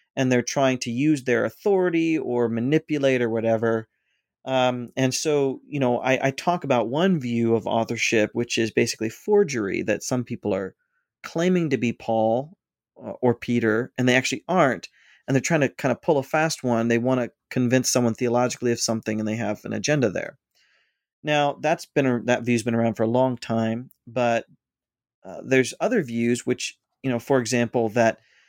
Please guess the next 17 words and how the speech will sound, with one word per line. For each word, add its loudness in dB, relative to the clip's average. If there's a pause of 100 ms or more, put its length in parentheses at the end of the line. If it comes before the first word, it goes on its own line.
(220)
someone 0
might 0
write 2
in 0
someone 2
else's 0
name 2
in -4
the 4
ancient 0
world, 0 (400)
but -8
they're 0
not 2
really 0
trying -2
to -2